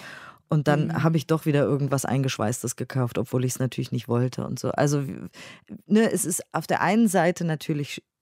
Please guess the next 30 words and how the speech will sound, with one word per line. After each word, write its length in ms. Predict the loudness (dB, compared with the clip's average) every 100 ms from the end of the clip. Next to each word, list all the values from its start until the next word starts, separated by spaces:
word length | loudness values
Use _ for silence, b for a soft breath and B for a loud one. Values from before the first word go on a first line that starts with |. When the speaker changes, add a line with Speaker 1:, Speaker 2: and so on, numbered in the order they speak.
| _
Speaker 1:
auf 160 | -6 0
jeden 160 | 4 4
Fall 220 | 4 4
gut, 260 | 4 2
sich 140 | 0 -2
damit 260 | 0 -2
zu 100 | -4
beschäftigen, 520 | -6 -2 -2 0 0 2
ne? 160 | 2
Wir 120 | 2 2
sagen 240 | 2 2
ja 100 | 0
immer: 240 | 0 0
„Werte, 260 | 2 2 4
Werte, 240 | 2 2
Werte, 240 | 2 2 2
was 140 | 0
sind 120 | 0
unsere 280 | -2 -2 0
Werte? 300 | 0 0 0
Wie 120 | 0
wollen 220 | 4 4 4
wir 80 |
leben?“ 260 | 4 4 4 0 B B B 2
Äh, 200 | 4 4
lasst 300 | 4 2 2
euch 160 | 0
nicht 220 | 2 0 0
einfach 240 | -2 -2
vom, 300 | -2 0 0